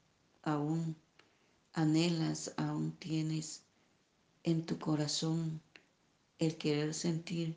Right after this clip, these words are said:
el poder del Espíritu Santo, sigue, sigue orando y pídeselo al Señor,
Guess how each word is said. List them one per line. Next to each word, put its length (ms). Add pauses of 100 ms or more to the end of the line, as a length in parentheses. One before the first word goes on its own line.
(500)
el 140
poder 520
del 180
Espíritu 560
Santo, 420 (2000)
sigue, 680 (880)
sigue 640
orando 580 (720)
y 100
pídeselo 720
al 80
Señor, 380